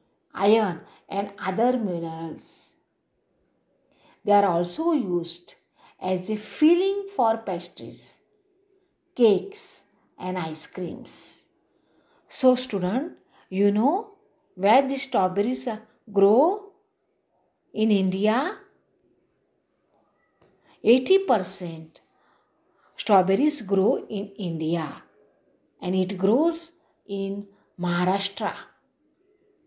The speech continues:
And seasons being Maharashtra are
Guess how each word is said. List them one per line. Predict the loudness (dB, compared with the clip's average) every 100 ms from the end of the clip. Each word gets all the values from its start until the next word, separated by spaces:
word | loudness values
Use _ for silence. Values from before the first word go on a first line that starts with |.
| _ _ _ _ _ _ _ _ _ _
And | 0 2 2 -2 -14 _ _ _ _ _ _ _ _ _ _ _ _ _ _ _
seasons | -8 2 4 4 2 0
being | -2 2 4 2 0 -8 _ _ _ _ _ _ _ -8
Maharashtra | -2 0 0 -2 -6 -8 -8 -10 -14
are | -12 -10 -10 -12